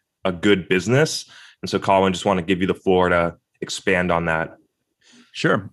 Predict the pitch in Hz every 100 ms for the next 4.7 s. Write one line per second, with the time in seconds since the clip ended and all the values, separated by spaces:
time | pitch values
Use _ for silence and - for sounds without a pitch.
0 | - 160 135 - 135 143 151 160 139 113
1 | 123 113 107 104 104 85 117 98 107 110
2 | 104 120 120 156 135 135 117 120 117 110
3 | 110 98 113 98 - 113 104 110 104 92
4 | 107 101 104 98 110 98